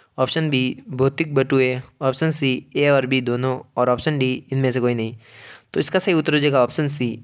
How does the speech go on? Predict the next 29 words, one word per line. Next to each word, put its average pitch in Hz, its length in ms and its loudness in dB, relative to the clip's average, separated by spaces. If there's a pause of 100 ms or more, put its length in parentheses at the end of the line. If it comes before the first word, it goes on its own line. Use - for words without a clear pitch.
(200)
ए 151 120 4
और 147 160 4
बी 147 200 2
दोनों, 117 380 0 (100)
क्योंकि 151 300 -2
मोबाइल 135 420 2
वॉलेट 147 260 2
का 131 440 0 (300)
डिजिटल 156 420 2
समतुल्य 131 640 0 (140)
भौतिक 143 480 -2
वॉलेट 135 480 0 (140)
और 131 100 2
भौतिक 131 380 0
बटुए 139 320 2
जैसा 131 240 -2
है। 127 180 0
तो 123 140 -8
इसका 139 220 0
सही 170 140 -2
उत्तर 143 180 0
हो 139 60 2
जाएगा 123 260 4
ऑप्शन 147 240 0
सी 143 200 -2 (340)
ए 143 100 4
और 135 160 4
बी 135 180 0
दोनों। 120 420 -2